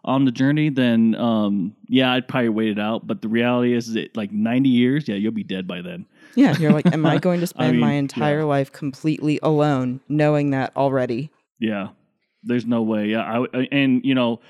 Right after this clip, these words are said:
Speaker 1: I, that, that, yeah, it, fortunate enough that it was a, a mechanical engineer that was woken up, but I would have woken up someone that with some kind of <laughs> mechanical engineering or some kind of engineer, uh,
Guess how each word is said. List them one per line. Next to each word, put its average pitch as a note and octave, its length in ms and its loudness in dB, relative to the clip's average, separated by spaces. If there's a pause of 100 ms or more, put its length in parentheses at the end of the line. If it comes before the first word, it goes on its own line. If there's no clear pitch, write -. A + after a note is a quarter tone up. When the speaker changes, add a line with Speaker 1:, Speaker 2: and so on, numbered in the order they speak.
(560)
Speaker 1:
I, - 60 -16 (1080)
that, C3+ 240 0
that, C#3 260 0
yeah, B2+ 200 2
it, A#2+ 300 -2
fortunate D#3 300 2
enough C3 220 2
that A#2+ 160 0
it A#2+ 60 2
was A#2 140 0
a, A2+ 40 -4 (120)
a A2+ 60 -4
mechanical A#2+ 500 -2
engineer A#2 340 0
that G#2+ 280 -2
was A2 220 -2
woken G#2+ 260 -2
up, G2+ 120 -6
but A2 80 -4
I A#2 80 -2
would C3+ 120 2
have A#2 100 0
woken A2+ 260 -2
up G2+ 120 -4
someone A2 340 -4
that G2+ 180 -4
with G#2 280 -2 (440)
some A#2 200 -4
kind A2+ 240 -2
of G#2 100 -2
<laughs> - 0 -
mechanical D#3+ 800 0
engineering C3+ 580 0 (380)
or A2+ 300 0
some B2 260 -2
kind B2 160 2
of G#2 80 -2
engineer, A#2 680 4
uh, G#2 360 0